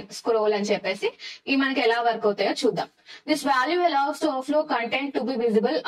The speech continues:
outside the container's boundaries. This means that content can overflow and extend beyond the container.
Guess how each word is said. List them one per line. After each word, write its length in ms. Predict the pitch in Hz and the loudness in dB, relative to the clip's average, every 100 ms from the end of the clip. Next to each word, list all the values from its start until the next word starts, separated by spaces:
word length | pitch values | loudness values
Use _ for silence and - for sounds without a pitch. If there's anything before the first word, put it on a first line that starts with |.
| 285 | -2
outside 480 | 254 - 302 311 262 | -2 -4 -2 0 -2
the 60 | 302 262 | -2 -2
container's 480 | 240 247 262 262 208 | -2 -2 -2 -2 0
boundaries. 380 | 202 196 170 175 208 | 0 0 -2 -2 -2
This 160 | 226 240 | -4 -2
means 180 | 240 381 - | -2 -2 0
that 160 | 247 - | -2 0
content 340 | 240 247 269 269 285 | -2 -2 -2 -2 -2
can 120 | 240 | 0
overflow 420 | 190 202 202 214 320 - | 0 0 2 0 0 0
and 80 | 240 214 | 0 -2
extend 340 | - 254 262 262 254 | -4 -4 -2 0 0
beyond 300 | 285 311 330 311 | 0 0 0 0
the 40 | 254 | 0
container. 420 | 208 202 175 160 | 0 -2 -2 -4